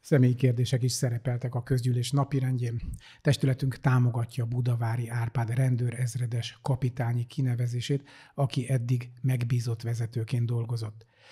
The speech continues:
Szükséges volt a kinevezéshez az önkormányzat véleménye is. Az Interciza Múzeum igazgatójának a vezetői megbízatása az esztendő végén lejár,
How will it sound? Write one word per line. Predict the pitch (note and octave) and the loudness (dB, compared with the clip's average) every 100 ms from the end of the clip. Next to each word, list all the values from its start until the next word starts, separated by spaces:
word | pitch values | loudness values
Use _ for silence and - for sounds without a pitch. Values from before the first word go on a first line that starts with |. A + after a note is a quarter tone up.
| - | -6
Szükséges | - C#3 C#3 B2 A#2+ | 0 2 4 4 2
volt | B2 C3 B2+ | 2 4 4
a | B2 | 2
kinevezéshez | - C3 B2 B2 A#2+ A#2+ - A#2+ A#2 | 2 2 2 0 -2 -4 -2 -2 0
az | A2+ - | -4 -2
önkormányzat | C#3 C3 B2+ A#2 A#2 A2+ G#2+ - - | 0 2 0 0 0 -2 -6 -8 -8
véleménye | A#2 A#2 A2+ A2+ A2+ A2 | -6 -4 -2 -2 -4 -6
is. | G#2+ - _ _ - - - | -10 -14 _ _ -20 -20 -6
Az | D3 D#3 | -2 2
Interciza | G3 F3 E3+ D#3 C#3+ | 4 4 0 0 0
Múzeum | C#3+ C#3 C3 | 2 2 0
igazgatójának | C3+ C3+ B2+ B2 B2+ B2 A#2+ | 0 -2 -4 -4 -4 -4 -4
a | A#2+ | -4
vezetői | B2 B2 B2 B2 | -2 -4 -4 -4
megbízatása | A#2+ A#2+ A#2 A#2+ A#2+ A2+ A#2 - | -2 -4 -4 -6 -6 -6 -8 -8
az | A2 - | -10 -6
esztendő | B2 A2 - A#2 A2 A#2 A2+ | -6 -6 -6 -6 -6 -6 -6
végén | A#2+ A#2 B2 A#2 | -6 -4 -6 -6
lejár, | B2 C3+ C3 B2 | -4 -4 -2 -4